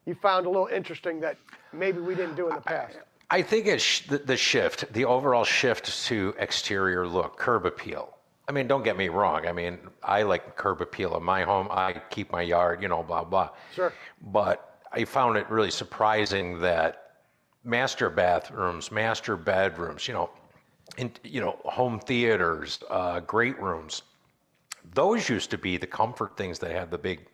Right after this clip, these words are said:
Speaker 2: return.
Speaker 1: Right.
Speaker 2: Now it's like people are more worried about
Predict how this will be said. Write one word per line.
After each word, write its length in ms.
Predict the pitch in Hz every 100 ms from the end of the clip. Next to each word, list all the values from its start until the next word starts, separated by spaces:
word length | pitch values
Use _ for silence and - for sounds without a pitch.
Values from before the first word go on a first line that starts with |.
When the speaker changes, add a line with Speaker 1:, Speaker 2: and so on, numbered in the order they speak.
| _ -
Speaker 2:
return. 440 | 95 - 147 104 - _
Speaker 1:
Right. 260 | 135 156 - _ _ _ _ _ _ _ - -
Speaker 2:
Now 240 | 117 151 202
it's 180 | -
like 240 | 107 - -
people 280 | - 107 104
are 60 |
more 240 | 98 98 92
worried 240 | 98 98
about 320 | 87 87 90